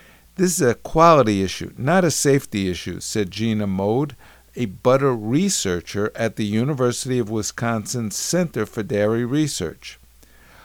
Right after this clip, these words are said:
"Butter will eventually go rancid, but that won't make people sick," she said. Miz Mode,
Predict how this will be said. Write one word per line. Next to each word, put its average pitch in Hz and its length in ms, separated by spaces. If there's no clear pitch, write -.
"Butter 156 260
will 135 280
eventually 143 560
go 101 220
rancid, 98 580
but 104 220
that 156 280
won't 117 320
make 113 240
people 117 340
sick," - 360
she 95 220
said. 90 380
Miz 110 280
Mode, 156 420